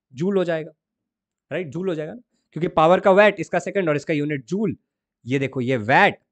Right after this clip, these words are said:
और ये सेकंड, watt into second is equal to joule। तो अब देखो यूनिट चेंज क्यों हुआ, देखो यहाँ पे, यहाँ watt into second को हमने जूल लिखा क्यों? समझ में आया आपको? Watt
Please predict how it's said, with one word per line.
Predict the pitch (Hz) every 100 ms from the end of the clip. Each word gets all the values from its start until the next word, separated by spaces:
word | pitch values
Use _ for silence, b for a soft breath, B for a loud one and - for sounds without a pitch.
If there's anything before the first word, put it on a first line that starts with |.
| _
और | 95
ये | 101 107
सेकंड, | 135 135 180 165 _ _ _ _ _ 117
watt | 131
into | 147 147
second | 151 147 143
is | 143
equal | 139 147
to | 143
joule। | 143 156 _ _ _ -
तो |
अब | 202
देखो | 196 208
यूनिट | 202 190 196 202 - 175
चेंज | - 190 196
क्यों | 202 180
हुआ, | 170 208 _
देखो | 143 139
यहाँ | 147 131
पे, | 156 151
यहाँ | 160 156
watt | 135 151 165
into | 170 165
second | 165 160
को | 156
हमने | 156 156
जूल | 135 151
लिखा | 147 143
क्यों? | - _ _ _ _ _ _ _ _
समझ | - 123 123
में | 123
आया | 135
आपको? | - _ _ _ _ _
Watt | 110 117